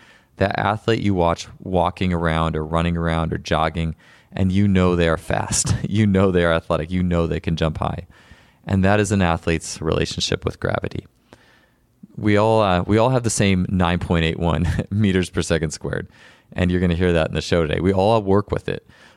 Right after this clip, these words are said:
But yet so many things that are done in the coaching realm and things that I've done, things that I've instructed athletes in,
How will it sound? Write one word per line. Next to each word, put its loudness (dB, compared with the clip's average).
But 2
yet 2
so 0
many 0
things -2
that 2
are 2
done 0
in -4
the -4
coaching -2
realm 0
and -2
things 0
that 2
I've 0
done, 0
things -2
that -2
I've -2
instructed -2
athletes -4
in, -6